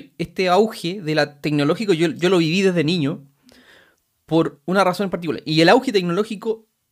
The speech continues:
bancario. Porque mi papá trabajó en un banco toda su vida. Y muchas veces yo iba a la oficina de él y mi papá trabajó en operaciones, pues, ta-, estaban los servidores.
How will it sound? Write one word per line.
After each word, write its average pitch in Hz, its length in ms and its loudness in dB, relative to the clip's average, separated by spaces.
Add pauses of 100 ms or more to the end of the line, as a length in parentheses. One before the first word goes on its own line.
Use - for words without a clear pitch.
(140)
bancario. 139 560 -2 (1080)
Porque 143 360 -4
mi 147 140 -4
papá 143 220 2
trabajó 202 220 0
en 196 60 0
un 160 80 -2
banco 185 200 -2
toda 180 120 -4
su 175 120 -6
vida. 202 220 -8 (1300)
Y 143 180 0
muchas 185 280 0
veces 202 260 -2
yo 170 100 -2
iba 175 180 0
a 170 40 0
la 165 80 0
oficina 160 360 -8
de 180 80 -2
él 220 200 -8 (960)
y 135 320 -4
mi 117 320 -6
papá 143 160 2
trabajó 151 320 -2
en 123 180 -6
operaciones, 127 520 -6
pues, - 180 -20
ta-, - 240 -14
estaban 151 260 -4
los 131 100 -6
servidores. 151 440 -6